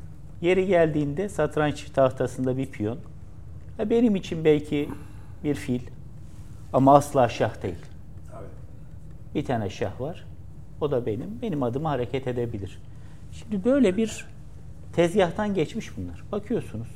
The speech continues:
Speaker 1: Ya bu dümen öyle enteresan bir dümen ki. Böyle komplo teorilerine falan girmeye gerek yok. Soy ağaçlarına baksanız yeterli. Yani Ürdün krallarının eşlerine bir bakın. Değil mi? İngiliz.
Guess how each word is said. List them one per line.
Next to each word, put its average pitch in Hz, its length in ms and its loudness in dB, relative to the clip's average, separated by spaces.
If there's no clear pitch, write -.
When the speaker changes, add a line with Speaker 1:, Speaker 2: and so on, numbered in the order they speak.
Speaker 1:
Ya 151 180 4
bu 170 140 2
dümen 202 220 2
öyle 196 180 4
enteresan 160 580 2
bir 143 100 -6
dümen 151 280 0
ki. - 180 -8
Böyle 131 160 0
komplo 147 340 4
teorilerine 147 520 4
falan 147 320 0
girmeye 147 360 0
gerek 151 380 2
yok. 135 180 0
Soy 311 280 0
ağaçlarına 135 580 2
baksanız 127 460 -2
yeterli. 123 480 -2
Yani 156 320 0
Ürdün 190 320 0
krallarının 113 680 0
eşlerine 147 600 4
bir 98 80 -4
bakın. - 240 -6
Değil 233 120 0
mi? 123 100 -4
İngiliz. 151 500 -2